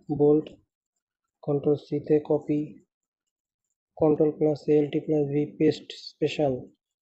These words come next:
কন্ট্রোল ডি ফিল ডাউন, কন্ট্রোল এ ফাইন্ড কোনো কিছু খোঁজা, কন্ট্রোল জি গো টু, কন্ট্রোল এস রিপ্লেস, কন্ট্রোল আই ইটালিক, কন্ট্রোল কে ইনসার্ট হাইপারলিংক,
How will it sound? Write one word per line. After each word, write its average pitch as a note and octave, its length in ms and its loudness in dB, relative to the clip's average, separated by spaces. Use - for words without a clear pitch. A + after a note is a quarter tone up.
কন্ট্রোল D3 320 4
ডি D3 80 0
ফিল D3 260 -2
ডাউন, C#3 180 2
কন্ট্রোল D3+ 400 2
এ - 20 6
ফাইন্ড D3 280 0
কোনো D3 200 2
কিছু D3 140 -4
খোঁজা, D3+ 280 -4
কন্ট্রোল D3+ 380 6
জি C#3+ 100 0
গো D3 80 4
টু, D3+ 100 4
কন্ট্রোল D#3 380 4
এস C#3+ 120 2
রিপ্লেস, D3+ 380 2
কন্ট্রোল D3 380 4
আই C#3+ 80 4
ইটালিক, D3 360 2
কন্ট্রোল D3 300 0
কে D3 100 4
ইনসার্ট D#3 420 0
হাইপারলিংক, C#3+ 560 -2